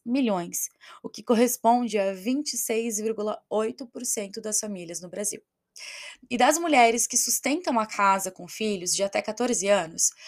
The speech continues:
cinquenta e seis vírgula nove por cento dessas mulheres estão abaixo da linha da pobreza. Se a raça for levada em conta, o cenário piora. Sessenta e quatro vírgula quatro por cento das mães negras vivem em condições de pobreza.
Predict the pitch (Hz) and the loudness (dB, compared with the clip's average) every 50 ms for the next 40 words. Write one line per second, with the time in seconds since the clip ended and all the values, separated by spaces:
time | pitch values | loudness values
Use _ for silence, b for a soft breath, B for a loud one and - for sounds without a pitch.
0 | B B B B - - 269 254 262 311 294 349 339 359 320 294 - 285 269 269 | B B B B -4 -2 -2 2 2 2 2 2 0 -2 -2 -2 -2 -2 -2 -2
1 | 226 240 254 247 220 240 240 233 233 233 226 220 254 277 339 320 - - 330 - | -2 -2 -2 0 2 2 2 2 4 4 4 4 4 2 -2 -6 -4 -4 -2 -2
2 | - 247 214 214 214 233 208 208 202 220 - 285 247 247 254 247 208 180 - 160 | 0 -2 -2 -4 -6 -2 0 0 2 2 0 -2 -2 -2 -2 -2 -2 -2 -4 -6
3 | - 202 - - - 220 220 - - 240 214 - _ - - 226 226 180 180 220 | -6 -6 -8 -6 -6 -6 -6 -4 -4 -4 -6 -6 _ -2 -2 -2 -2 0 2 2
4 | 226 233 254 269 302 311 - - - - 302 285 254 277 269 262 240 233 226 226 | 4 4 4 2 2 -2 -2 -4 -4 -4 -4 -4 -4 -2 -2 -2 -2 -2 -2 -4
5 | 226 233 233 226 226 220 220 - 247 214 220 196 175 170 151 - - _ _ _ | -4 -4 -4 -4 -4 -6 -4 -6 -6 -4 -4 -6 -6 -8 -10 -12 -12 _ _ _
6 | _ _ _ B B B B B B - - 226 233 214 202 202 226 226 254 330 | _ _ _ B B B B B B 2 4 4 4 4 4 4 6 6 6 6
7 | 339 - - 240 - - 208 190 190 185 185 190 202 214 196 185 175 175 _ - | 4 0 -2 -2 -4 -4 -6 -4 -2 -4 -2 0 0 -2 -2 -4 -8 -10 _ 2
8 | 208 214 233 262 277 - - B B B B B 208 - 233 214 208 196 185 - | 2 2 2 0 -6 -10 -14 B B B B B -6 -4 -2 0 -2 -2 -2 -2
9 | - 233 233 214 156 147 143 - _ _ _ B B B B B - - 196 - | -2 0 0 0 0 -2 -10 -18 _ _ _ B B B B B -4 -4 -2 0
10 | - 220 247 - 277 262 - 240 202 208 202 226 196 190 208 180 - 185 190 196 | 0 0 0 -2 -4 2 4 6 6 6 4 2 -4 -4 -4 -4 -4 -6 -6 -6
11 | _ - - 220 226 262 - 302 285 - 302 302 - - 233 226 220 226 202 214 | _ 6 6 8 6 6 2 -4 -10 -8 -8 -6 -4 -4 -4 -6 -6 -6 -6 -6
12 | 202 190 202 202 202 208 214 - - 214 196 196 202 220 220 - 190 180 185 - | -6 -4 -6 -6 -4 -4 -6 -6 -6 -6 -4 -2 -2 -2 -2 -2 -4 -4 -4 -4
13 | - - B B B B B B _ - 190 196 220 208 190 190 202 214 214 208 | -4 -4 B B B B B B _ -12 -4 -2 -2 -2 -2 -2 -6 -6 -6 -6
14 | - 208 208 208 - - 202 185 196 - - - 220 214 - 160 - - - - | -6 -8 -6 -6 -6 -6 -8 -8 -10 -12 -10 -10 -10 -10 -8 -10 -8 -8 -10 -12